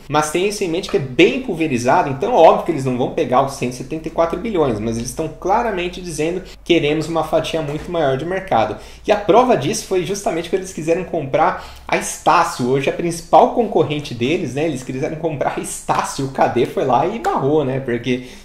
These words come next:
ia ficar muito desigual, né? Ia ficar muito monopólio, assim, um oligopólio, né? Óbvio que ainda não ia ser super líder de market share, mas ia dominar muito esse mercado e, é, o K D acabou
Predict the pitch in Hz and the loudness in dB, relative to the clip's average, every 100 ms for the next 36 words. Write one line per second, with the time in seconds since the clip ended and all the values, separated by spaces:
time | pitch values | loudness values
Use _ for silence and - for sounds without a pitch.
0 | - 156 - - 170 156 175 190 190 139 | -8 -6 -4 -2 0 2 4 2 -2 -4
1 | 120 117 101 120 131 110 123 113 110 131 | -2 -4 2 4 4 0 0 0 -2 -2
2 | 170 139 117 120 147 196 165 - 135 113 | -2 -2 -2 0 2 2 0 -4 -4 -2
3 | 120 120 113 - 123 120 107 127 117 107 | -2 -2 -4 2 4 4 2 -2 -2 -4
4 | - - - - 117 127 127 - 135 120 | -10 -18 -8 -4 -2 -2 -2 2 4 4
5 | 104 117 131 - - - - 156 - 170 | 4 -2 -4 -8 -16 -6 0 2 2 -2
6 | 175 175 190 196 - 156 - 180 - 185 | -2 0 0 0 -4 -8 -2 0 2 0
7 | 139 139 165 127 127 123 127 135 - 147 | 0 0 -2 -2 -2 -4 -4 -6 -4 0
8 | 147 - - - 139 131 131 156 151 160 | 0 -2 -10 -12 -2 0 2 2 0 -2
9 | 156 170 143 131 180 180 135 143 131 117 | -2 -2 0 0 0 -2 -6 -4 -4 -2
10 | - 120 151 151 143 131 127 160 120 135 | 0 0 0 0 0 0 -2 -4 -2 -2
11 | 131 131 120 127 135 | -2 -4 -6 -4 -4